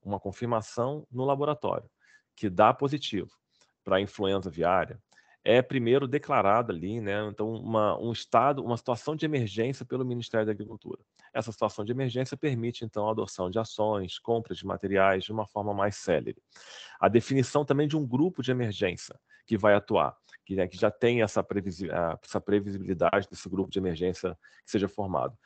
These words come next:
E, como eu falei, todas as comunicações decorrentes, tanto para a Organização Mundial de Saúde Animal, outros ministérios, né, e agências, porque pode envolver situações que a gente precise de apoios de outros ministérios e agências, principalmente se envolverem casos, né,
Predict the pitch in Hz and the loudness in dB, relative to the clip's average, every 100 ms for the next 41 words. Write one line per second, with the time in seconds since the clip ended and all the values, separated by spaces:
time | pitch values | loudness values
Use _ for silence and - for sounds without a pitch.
0 | - - - 170 156 135 123 131 - - | -8 -4 0 2 4 6 6 6 2 4
1 | 147 139 127 135 127 123 113 - 110 107 | 6 6 0 -4 -2 0 -2 0 0 0
2 | - 104 - 95 73 71 - - _ _ | 0 -2 -2 -4 -4 -6 -14 -16 _ _
3 | 123 120 - 104 104 98 107 101 92 90 | 2 2 0 0 0 0 -2 -2 0 0
4 | - 82 80 78 - 82 82 80 98 120 | 0 -8 -8 -10 -6 -4 -4 -2 2 2
5 | - 123 135 120 95 95 85 - 107 110 | 6 6 6 2 -6 -4 -6 0 4 4
6 | 117 - - - - - - 92 92 101 | 2 -8 -16 -20 -20 -20 -8 0 2 2
7 | - 101 82 76 98 117 - 127 - - | 2 2 2 2 -2 -2 -4 -4 -4 -8
8 | _ 98 - 104 110 92 92 98 95 - | _ -6 4 6 6 2 0 2 2 0
9 | - 85 - 98 - 92 95 98 85 - | -2 -2 -2 -4 -4 -8 -6 -8 -8 0
10 | 127 110 101 82 - 113 107 85 - 95 | 0 2 0 0 2 4 4 -2 -4 2
11 | 104 120 90 87 90 - 101 98 92 80 | 2 2 -6 -8 -8 -2 0 2 0 -4
12 | 95 104 120 110 _ - - - 185 151 | -2 -2 -4 -14 _ -20 -2 -2 2 4
13 | 123 135 - 131 123 117 120 117 104 110 | 4 2 0 0 2 4 2 2 6 6
14 | 110 85 90 92 | 4 -4 -2 0